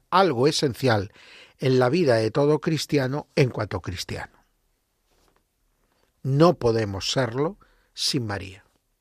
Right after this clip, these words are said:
sin la presencia de María en nuestra vida. Y esto no es mariolatría, esto es dar cumplimiento a una voluntad de Cristo, que quiso nacer de María la Virgen,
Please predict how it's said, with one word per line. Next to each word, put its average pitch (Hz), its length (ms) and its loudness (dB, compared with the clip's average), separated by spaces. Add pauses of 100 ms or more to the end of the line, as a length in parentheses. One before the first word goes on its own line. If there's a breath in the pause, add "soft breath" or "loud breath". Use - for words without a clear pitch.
(320 soft breath)
sin 147 360 2
la 139 140 2
presencia 139 640 -2
de 120 100 0
María 110 300 -2
en 104 100 -8
nuestra 95 380 -12
vida. - 300 -20 (1500 soft breath)
Y 139 140 0
esto 185 260 4
no 131 160 2
es 123 200 2
mariolatría, 110 960 2 (400)
esto 147 400 0
es 151 340 -2 (540 soft breath)
dar 196 340 4
cumplimiento 185 960 0
a 131 80 2
una 147 240 0
voluntad 107 520 -2
de 90 140 -6
Cristo, - 560 -14 (1160)
que 143 180 2
quiso 170 460 2
nacer 110 420 -2
de 101 100 -6
María 104 300 -4
la 127 140 0
Virgen, 165 500 -6